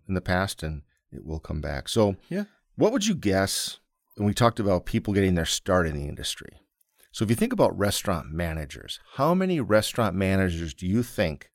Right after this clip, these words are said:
Speaker 1: started at entry-level positions in the industry
Speaker 2: Hmm.
Speaker 1: and then grew into a management role? What do you think the percentage of those would be?
Speaker 2: Percentage? Oh, gosh. That, that seems like that's a story that you hear over and over again.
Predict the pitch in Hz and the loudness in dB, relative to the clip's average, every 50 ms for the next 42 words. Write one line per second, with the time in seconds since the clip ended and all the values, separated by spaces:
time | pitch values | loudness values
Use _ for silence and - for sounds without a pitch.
0 | _ - - - - - 113 110 107 92 82 73 65 - - - - - 98 98 | _ -6 -4 -4 -2 0 2 2 4 2 2 -4 -8 -8 -10 -10 -4 -2 -2 0
1 | - - 98 87 90 90 80 82 82 - - 85 82 78 78 95 87 - 85 73 | 0 0 0 0 0 0 0 -2 -6 -4 -4 -4 -2 0 0 0 0 0 -2 -4
2 | 73 71 - - - _ _ _ _ _ _ _ _ _ _ - 98 98 98 92 | -6 -8 -12 -14 -20 _ _ _ _ _ _ _ _ _ _ -2 0 0 2 2
3 | 87 82 82 - 120 113 95 82 82 82 85 82 - 98 98 95 90 85 80 - | 0 0 -2 -2 -2 0 0 0 0 -2 -2 -2 -2 0 2 2 2 0 0 0
4 | - 82 80 78 76 76 71 - - - 53 60 71 78 95 120 120 117 104 - | 0 0 2 0 0 -2 -4 -6 -10 -12 -10 -8 -4 0 2 2 4 2 2 -2
5 | 110 101 - - - 90 - - 101 87 80 78 71 82 78 71 73 76 78 73 | -2 -6 -6 -6 -4 -2 0 2 2 2 2 0 -2 -2 -4 -2 -4 -4 -4 -6
6 | 80 76 - - 69 - - _ _ _ _ _ _ - - 110 - - - 117 | -6 -8 -8 -10 -16 -16 -18 _ _ _ _ _ _ -8 -8 -6 -6 -2 0 0
7 | 117 131 135 135 131 - - - _ _ _ _ _ _ _ _ _ _ _ _ | 0 0 0 -4 -6 -10 -16 -20 _ _ _ _ _ _ _ _ _ _ _ _
8 | _ _ _ _ _ _ _ _ _ _ 113 107 101 - 98 95 95 90 - - | _ _ _ _ _ _ _ _ _ _ -16 -14 -8 -4 -4 -4 -4 -4 -8 -12
9 | - - - _ _ _ _ _ _ _ _ _ _ _ _ _ _ _ _ _ | -14 -16 -20 _ _ _ _ _ _ _ _ _ _ _ _ _ _ _ _ _
10 | _ _ _ _ _ - 151 160 - - 156 147 - - - 202 202 185 139 139 | _ _ _ _ _ -4 -4 -4 -2 0 -2 0 0 0 0 0 0 2 2 2
11 | 120 113 101 - - - - - _ _ - - 135 120 - 123 - - - 147 | 2 2 2 0 -6 -18 -20 -20 _ _ -6 -2 0 2 2 2 0 0 0 2
12 | 143 147 131 107 110 110 107 107 101 107 120 117 113 101 107 113 107 107 101 98 | 4 4 4 4 2 2 2 2 0 2 2 0 2 2 0 0 2 2 2 2
13 | 95 95 92 90 87 85 85 92 101 110 90 85 85 87 | 2 2 2 2 2 2 2 2 2 2 2 0 -2 -4